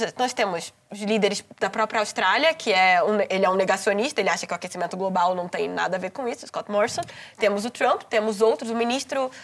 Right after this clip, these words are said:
da Economia no Brasil esteve em Davos e disse que as pessoas desmatam a Amazônia porque vão plantar comida, que é, desmatam, não só na Amazônia, mas pra plantar comida. E nós, o que que eles têm em comum?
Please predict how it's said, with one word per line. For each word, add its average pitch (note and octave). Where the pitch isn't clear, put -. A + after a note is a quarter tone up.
da A3
Economia G#3+
no G#3
Brasil G3+
esteve A3+
em A3
Davos F#3+
e G3+
disse G3+
que -
as F#3+
pessoas G3+
desmatam G3
a F#3
Amazônia F#3+
porque F3
vão F3+
plantar F#3
comida, G#3
que -
é, -
desmatam, F#3+
não F3+
só E3
na E3+
Amazônia, F#3
mas F3+
pra -
plantar F#3+
comida. G#3+
E C#4
nós, D4+
o D#4
que G#4+
que A4
eles E4+
têm C4+
em B3+
comum? G3+